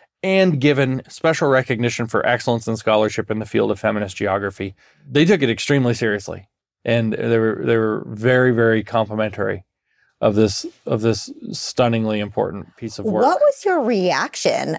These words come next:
Speaker 2: when the study actually went through and they accepted it?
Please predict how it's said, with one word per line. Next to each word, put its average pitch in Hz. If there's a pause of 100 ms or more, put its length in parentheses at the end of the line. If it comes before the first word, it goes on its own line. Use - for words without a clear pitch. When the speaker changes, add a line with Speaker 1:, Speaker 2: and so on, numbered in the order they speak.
(160)
Speaker 2:
when 175
the 180
study 180
actually 170
went 165
through 160
and 165
they 156
accepted -
it? -